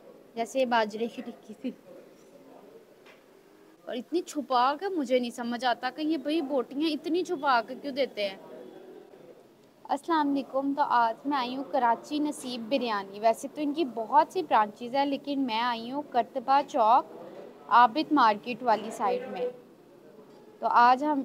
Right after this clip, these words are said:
इनकी यहाँ की बिरयानी taste करेंगे कि इसका taste कैसा है। और अंदर आते ही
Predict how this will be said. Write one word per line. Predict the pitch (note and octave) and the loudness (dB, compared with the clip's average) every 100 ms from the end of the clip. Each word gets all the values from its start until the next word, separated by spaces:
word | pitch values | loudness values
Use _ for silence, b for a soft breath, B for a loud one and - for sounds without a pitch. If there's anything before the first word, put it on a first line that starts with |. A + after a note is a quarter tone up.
| - | 0
इनकी | C#4 C4+ C#4+ C4 | 0 0 -2 0
यहाँ | C4 C#4 E4 | 0 2 0
की | E4 | 0
बिरयानी | C#4+ C#4 A3 A3+ | -2 -2 -2 -4
taste | B3 G#3+ - - | -4 -4 -4 -8
करेंगे | A3 G#3 A3+ | -6 -6 -10
कि | - | -14
इसका | C4 C4+ - C#4+ | -14 -10 0 0
taste | B3+ G3 - - | 0 -6 -6 -16
कैसा | G3+ - - | -16 -14 -20
है। | - _ _ _ _ _ _ - - - _ - | -20 _ _ _ _ _ _ -20 -20 -20 _ -4
और | A3 | -2
अंदर | - B3 C4 | 0 0 0
आते | C#4+ A#3 A3 - | 2 4 2 0
ही | C#4 | -6